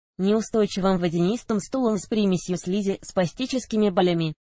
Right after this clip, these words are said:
Транзиторный дисбактериоз у детей обычно завершается на второй неделе жизни, по мере того, как бифиды и лактобактерии вытесняют других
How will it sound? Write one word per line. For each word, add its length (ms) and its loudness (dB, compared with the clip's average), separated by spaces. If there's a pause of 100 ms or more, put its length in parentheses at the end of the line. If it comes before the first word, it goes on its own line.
(160)
Транзиторный 840 2
дисбактериоз 1040 0
у 80 0
детей 420 0
обычно 400 0
завершается 720 2
на 140 2
второй 360 2
неделе 460 2
жизни, 440 2
по 140 6
мере 240 4
того, 320 4
как 220 -2
бифиды 420 0
и 60 4
лактобактерии 920 0
вытесняют 580 0
других 420 0